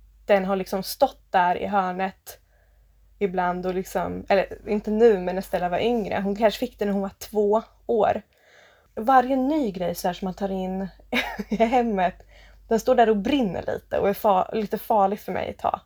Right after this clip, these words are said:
Jag måste liksom se den och bearbeta den så här att den där kommer att hjälpa oss. Men det blir så tydligt att, ja, men Stella inte ser.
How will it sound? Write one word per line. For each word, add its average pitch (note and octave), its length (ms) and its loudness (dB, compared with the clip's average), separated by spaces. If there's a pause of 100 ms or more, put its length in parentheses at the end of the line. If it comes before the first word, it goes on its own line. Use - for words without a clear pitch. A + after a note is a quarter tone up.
(340)
Jag A3 100 0
måste A3 260 -2
liksom G#3+ 280 -2
se A3 360 0
den G3 140 -4
och F3+ 80 -4
bearbeta F#3 640 0
den A2 140 -6
så - 140 -4
här - 140 2
att - 320 -4 (560)
den - 220 -6
där A3 140 4
kommer A3 220 -2
att G#3+ 120 -2
hjälpa G#3 480 2
oss. - 480 -8 (220)
Men A3+ 200 0
det C4 80 2
blir B3+ 180 0
så B3 200 -4
tydligt A#3 1080 -2 (600)
att, - 540 -8 (420)
ja, - 60 -4
men C#4 140 -2
Stella G3+ 320 -4
inte G3 220 -8
ser. - 460 -8